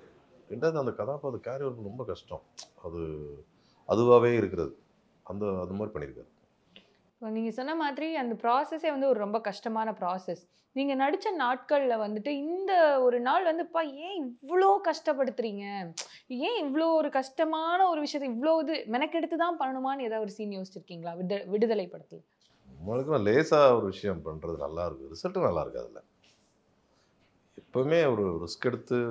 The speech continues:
Speaker 1: டைம் எடுத்து, பர்ஃபெக்ஷனா பண்றது தானே நல்ல ரிசல்ட் வரும். இந்த வகையில நமக்கு லேசா பண்றதும் பிடிக்காது. இன்னும் லேசாவே எதுவுமே பண்ண முடியாது. லேசா பண்றது எதுவுமே வந்து நல்ல ரிசல்ட் கொடுக்கவும் செய்யாது.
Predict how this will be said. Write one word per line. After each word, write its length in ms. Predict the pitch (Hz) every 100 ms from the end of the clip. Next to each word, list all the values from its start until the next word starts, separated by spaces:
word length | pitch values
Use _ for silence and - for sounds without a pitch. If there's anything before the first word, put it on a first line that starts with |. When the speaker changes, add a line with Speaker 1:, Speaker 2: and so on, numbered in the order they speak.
| 113 - _ _
Speaker 1:
டைம் 240 | - 98 104
எடுத்து, 320 | 98 95 104 104 104 _ _ _ - _ _
பர்ஃபெக்ஷனா 640 | 98 - - 98 - 107
பண்றது 360 | 92 90 87 85
தானே 180 | 104 107
நல்ல 220 | 82 82
ரிசல்ட் 320 | 78 80 67
வரும். 240 | 62 62 - _ _
இந்த 140 | 104 120
வகையில 300 | 156 165 135
நமக்கு 300 | 104 110 104
லேசா 260 | 123 135
பண்றதும் 380 | 127 113 113 107
பிடிக்காது. 340 | 80 65 62 - _ _ _ _ _ _ -
இன்னும் 280 | - 185 202
லேசாவே 280 | 165 165 175
எதுவுமே 300 | 113 123 113
பண்ண 180 | 80
முடியாது. 280 | 71 62 55 - _ -
லேசா 240 | 87 101 123
பண்றது 220 | 120 110
எதுவுமே 340 | 104 98 110 120
வந்து 260 | 87 85
நல்ல 260 | 82 78 82
ரிசல்ட் 340 | 80 82 80
கொடுக்கவும் 300 | 85 90 104
செய்யாது. 240 | 92 -